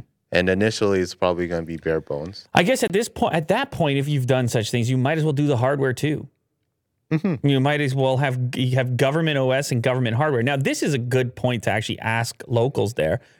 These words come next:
Speaker 2: Would you be a-, at all interested in a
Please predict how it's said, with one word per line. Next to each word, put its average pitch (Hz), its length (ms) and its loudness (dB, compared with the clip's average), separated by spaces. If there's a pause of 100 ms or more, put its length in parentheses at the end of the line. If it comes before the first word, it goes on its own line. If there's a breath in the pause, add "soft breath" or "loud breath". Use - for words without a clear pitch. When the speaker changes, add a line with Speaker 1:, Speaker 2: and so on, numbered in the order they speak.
(120)
Speaker 2:
Would 156 200 2
you 170 120 0
be 147 480 -4
a-, 120 140 -4 (120)
at 131 180 -2
all 135 360 0
interested 160 640 0
in 123 220 -2
a 117 120 -4